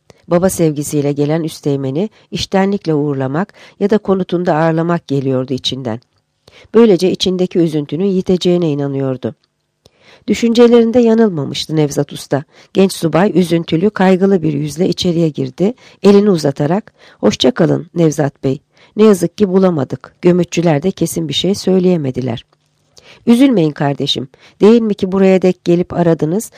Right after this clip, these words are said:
babanızın gömütünü yüreğinizde alıp götürüyorsunuz demektir." dedi. Nevzat Usta çok yerinde bir söz etmişti. Genç subayın yüzünde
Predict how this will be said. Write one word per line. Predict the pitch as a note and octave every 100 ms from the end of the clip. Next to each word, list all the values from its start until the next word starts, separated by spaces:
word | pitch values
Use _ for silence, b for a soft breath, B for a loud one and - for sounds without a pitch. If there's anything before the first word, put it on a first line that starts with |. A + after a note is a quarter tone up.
| B -
babanızın | F3 F#3 F#3 F3 F#3
gömütünü | E3+ E3+ E3 E3 F3+
yüreğinizde | E3+ E3+ E3 E3+ D#3+ F#3+
alıp | - E3 F3
götürüyorsunuz | - E3+ E3+ F3 D3+ - C3 C3+ C3
demektir." | C3+ C3 - B2+ B2+ -
dedi. | B2+ C3 - - -
Nevzat | D3 C#3+ C3 C3
Usta | D3 - G3 A3 B B
çok | G#3+ G#3 -
yerinde | C#3+ C#3+ C#3+
bir | C#3+
söz | - D3 C3+
etmişti. | B2+ - C3 - A#2 - _ _ _ B B B
Genç | G#3+ A#3+
subayın | - F#3+ G3 G3
yüzünde | E3 D#3 D3 C3+ D3+ A3+